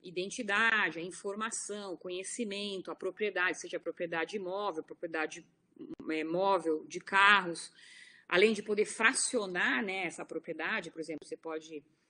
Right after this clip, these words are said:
pegar um imóvel e dividir aí em cem partes, em cem tokens, cada token representando aí um,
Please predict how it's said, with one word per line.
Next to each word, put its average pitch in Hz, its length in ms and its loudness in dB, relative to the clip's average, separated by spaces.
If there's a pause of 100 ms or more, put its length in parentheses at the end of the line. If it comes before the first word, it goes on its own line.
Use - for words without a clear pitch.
(140)
pegar 175 240 0
um 170 60 -2
imóvel 180 480 0
e 175 80 -4
dividir 175 560 -4
aí 185 260 2
em 202 100 0
cem 233 360 0
partes, 185 540 4
em 185 120 -4
cem 208 320 -4
tokens, 226 640 0
cada 202 240 -4
token 196 460 -4
representando 175 720 -4
aí 170 200 -4
um, 165 220 -6